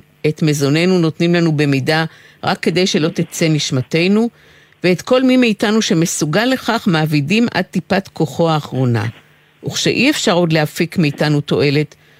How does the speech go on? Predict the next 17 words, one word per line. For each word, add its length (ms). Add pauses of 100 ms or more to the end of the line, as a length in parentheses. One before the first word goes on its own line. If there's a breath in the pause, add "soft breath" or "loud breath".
(160 soft breath)
שוחטים 640
אותנו 320
תכף 400
ומיד, 460 (500 soft breath)
באכזריות 840 (140)
נוראה." 480 (720)
ובעמוד 460
הראשון 500
של 180
רומן 320
המסע 380
שכתבת, 680
יש 260
ציטוט 580
של 240
הסופר 540
האנגלי 520